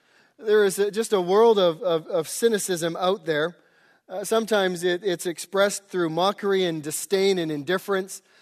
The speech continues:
as, as people look at uh, matters of truth and matters of belief, and they, they mock those sorts of things.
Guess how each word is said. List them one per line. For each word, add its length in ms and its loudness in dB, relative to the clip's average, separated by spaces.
as, 260 -2
as 200 -2
people 340 -2
look 220 0
at 140 -2
uh, 240 0
matters 420 2
of 140 -4
truth 420 0
and 140 -2
matters 420 0
of 160 -6
belief, 440 -2
and 120 -4
they, 220 -4
they 160 -2
mock 460 0
those 560 0
sorts 320 -2
of 120 -4
things. 440 -6